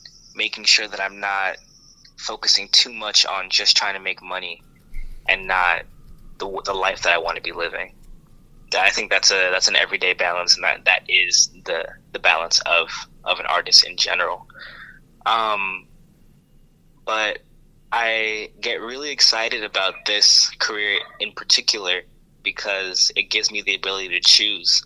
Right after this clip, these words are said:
all the time. It gives me the ability to grow all the time. I don't have to be doing the same thing ever, and I can still be performing. I can still be creating. And I think to me, that's really exciting.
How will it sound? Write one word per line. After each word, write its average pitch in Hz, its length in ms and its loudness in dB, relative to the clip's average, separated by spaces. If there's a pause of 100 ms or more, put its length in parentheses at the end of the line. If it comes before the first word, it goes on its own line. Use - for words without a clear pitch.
(120)
all 95 300 -4
the 82 80 -10
time. 90 340 -2 (480)
It 101 60 -6
gives 101 120 -2
me 107 60 -10
the 95 120 -10
ability 95 400 -6
to - 180 -2
grow 90 580 -6 (180)
all 90 280 -2
the 92 100 -10
time. 87 380 -2 (420)
I 98 100 0
don't 98 160 0
have 98 220 -4
to - 80 -4
be 92 120 -6
doing 95 320 -10
the 92 60 -6
same 90 300 -2
thing 80 460 -6
ever, 92 320 -6 (400)
and 92 100 -4
I 87 60 0
can 92 160 -4
still 92 280 0
be 85 280 -2 (100)
performing. 87 500 -10
I 80 60 -12
can - 140 -8
still 95 180 0
be 87 120 -8
creating. 90 480 -2 (600)
And 90 100 0
I 90 40 4
think 98 220 -8 (100)
to - 80 0
me, 120 240 -6
that's 98 280 0
really 90 200 -2
exciting. 90 560 -2